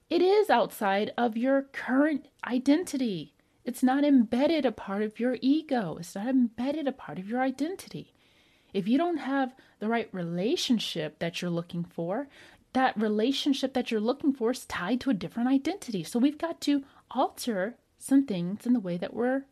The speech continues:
handling things. We have to change a belief, change a perception, change a behavior that's blocking us from having the types of relationships that we want. If we perceive the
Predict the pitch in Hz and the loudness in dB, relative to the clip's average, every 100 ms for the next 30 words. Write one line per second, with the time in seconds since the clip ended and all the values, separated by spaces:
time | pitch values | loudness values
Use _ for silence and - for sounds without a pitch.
0 | _ _ _ _ _ _ 285 403 440 339 | _ _ _ _ _ _ 0 2 2 2
1 | 202 - - 170 202 214 - 262 - 202 | 2 -4 -10 -8 -6 -4 -4 -6 -4 0
2 | 233 233 - _ 185 185 190 190 247 208 | 0 -2 -6 _ -4 -2 -2 0 0 0
3 | - _ _ _ - _ - - 226 240 | -4 _ _ _ -20 _ -10 0 4 6
4 | 240 220 220 - - 233 - - 143 - | 4 -4 -6 -6 -8 -8 -8 -8 -10 -10
5 | - - - _ - - 247 277 269 240 | -14 -20 -20 _ -12 -2 2 2 2 0
6 | 208 - 220 247 294 - 170 - 175 _ | -4 -6 -2 0 0 -4 -10 -10 -14 _
7 | _ _ _ _ 208 202 185 - 170 180 | _ _ _ _ -6 -6 -6 -12 -8 -4
8 | 220 277 254 190 160 - - - _ _ | -2 -2 -4 -4 -6 -10 -16 -20 _ _
9 | _ 226 220 208 _ _ - 220 240 233 | _ 0 0 0 _ _ -10 -2 0 2
10 | 226 208 185 - 180 - 175 175 202 294 | 2 0 -4 -8 -8 -8 -6 -4 -2 -2
11 | - 214 170 170 - 196 226 247 339 330 | -2 -4 -4 -8 -6 -6 0 0 2 -2
12 | - - _ _ _ _ _ - - - | -6 -16 _ _ _ _ _ -20 -20 0
13 | 233 214 254 254 254 - - 247 277 254 | 0 2 0 2 0 2 -2 2 4 4
14 | 220 - - _ - 208 | 0 -8 -20 _ -6 -4